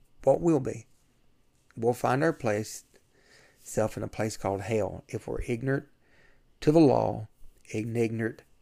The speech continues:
to the devices. You know, we could sit here with a big, long study. I give you a little bit about it, some things we didn't need to be ignorant to, and, and, but get in it and find it for yourself. Don't take my word for it.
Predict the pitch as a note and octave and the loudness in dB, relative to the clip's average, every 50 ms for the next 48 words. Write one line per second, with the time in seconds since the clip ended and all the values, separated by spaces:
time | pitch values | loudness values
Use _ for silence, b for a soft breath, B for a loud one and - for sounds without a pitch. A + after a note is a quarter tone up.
0 | - - - - A#2+ A#2+ A2+ A2 G2 A2 F#2+ F#2 G2 G2 - - - - - - | -20 -8 -6 -4 -2 -2 -2 0 0 0 -2 -2 -2 -4 -4 -6 -6 -6 -8 -8
1 | - - - b b b b b b b b b b b _ _ - C3+ A#2+ A2+ | -8 -10 -14 b b b b b b b b b b b _ _ -6 -4 -2 0
2 | A2+ B2 A#2+ - G#2 - - A#2+ A2 A2+ A2+ G#2+ G#2 G2 F#2 G2+ G#2+ A#2+ A#2+ C3+ | 0 0 0 0 -2 0 0 0 2 0 -2 -2 -2 -4 -6 -4 -2 -2 0 0
3 | C3+ B2+ A#2+ A#2+ B2 B2 A2+ - - - A#2+ A#2 A#2 A#2 A2+ A2 G#2+ G#2+ B2 G#2+ | 0 0 0 0 0 -2 -4 -6 -2 0 2 2 2 2 0 0 0 0 0 0
4 | A2+ A2 A2 A2 - - A2+ A2 G#2+ A#2 A2+ A#2 A2+ A#2 A2 A2 G#2 A2+ A2 A2 | 0 0 -2 -2 -4 -4 -4 -2 0 0 0 2 2 2 0 2 2 2 2 2
5 | A2+ G#2 - - - _ _ _ _ _ _ _ _ - - - A#2+ G#2+ - A2+ | 2 0 -2 -6 -10 _ _ _ _ _ _ _ _ -12 -8 -8 -8 -4 -4 -4
6 | A2 A2+ A2 A2+ G#2 A#2 A2 A2+ A2+ A2+ A2 G#2+ G#2+ A2 A2+ A2+ A2 A2 A2 G#2+ | -2 -2 -4 -4 -6 -4 -2 -2 -2 0 -2 -2 -2 0 0 2 2 0 -2 -4
7 | G#2 - - - A2 A2 A2 G#2+ G#2+ G#2+ G2+ A2 A2+ b b b b b b b | -8 -10 -6 -4 -4 -2 0 -2 -2 -4 -6 -8 -12 b b b b b b b
8 | b b b b b b _ - - G#2+ G#2 G2+ G2+ G2+ - - - G#2 G2+ - | b b b b b b _ -8 -6 -4 -4 -4 -4 -4 -4 -2 -2 0 -2 -2
9 | - _ _ _ _ _ - - - B2+ E3 F#3 G#3 G#3 G3+ F#3 E3+ D#3 - - | -4 _ _ _ _ _ -20 -10 -2 0 2 4 4 4 2 2 0 0 0 0
10 | C#3 D3 D3 C3+ B2 - - B2 A#2 A2 G#2 - - - F#2+ - - - - - | 2 2 2 0 -2 -2 -4 -4 -2 -2 -2 -2 -2 -2 -2 -4 -4 -8 -14 -12
11 | C3 B2 A2 A#2+ C3 - - - B2 - - A#2 B2 C3+ B2+ B2 B2 B2 B2 B2+ | -10 -8 -6 -6 -8 -8 -6 -6 -6 -6 -4 -4 -2 -2 0 0 0 0 -2 -4
12 | A#2+ - - - B2 A#2+ A2+ | -4 -4 -2 -2 0 -2 -2